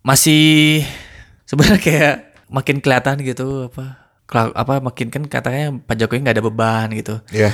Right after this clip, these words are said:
Speaker 1: Gua kira bakal kayak, wah, mengeluarkan kebijakan yang keren gitu. Bukan keren sih, maksudnya yang powerful dan berdampak
Speaker 2: Iya.
Speaker 1: banyak. Taunya kayak kadang ada yang blunder <laughs> gitu-gitu.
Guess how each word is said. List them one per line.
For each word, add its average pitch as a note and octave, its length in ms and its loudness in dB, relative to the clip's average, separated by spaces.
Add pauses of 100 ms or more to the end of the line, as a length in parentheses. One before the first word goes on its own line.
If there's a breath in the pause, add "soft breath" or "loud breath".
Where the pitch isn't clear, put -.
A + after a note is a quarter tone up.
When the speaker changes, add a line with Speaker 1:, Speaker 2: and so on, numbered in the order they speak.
(100)
Speaker 1:
Gua A2 140 0
kira B2+ 220 0
bakal B2 340 0
kayak, - 400 -6
wah, A#2+ 440 -10
mengeluarkan A2+ 720 -6
kebijakan A2+ 500 -4
yang A2 200 -2 (140)
keren D3+ 420 0
gitu. A#2+ 180 -2
Bukan A2 160 -2
keren B2+ 220 0
sih, A#2+ 100 -10
maksudnya A#2 320 -8
yang A2+ 140 -6 (720 loud breath)
powerful B2 600 2
dan A#2+ 140 0
berdampak A#2 500 -2
Speaker 2:
Iya. - 80 -10
Speaker 1:
banyak. A#2+ 320 -4
Taunya A#2 320 -8
kayak B2+ 220 -8
kadang C3+ 240 -6
ada C3 120 -6
yang A#2 140 -6
blunder A#2+ 320 0
<laughs> E3+ 360 6
gitu-gitu. B2 600 -4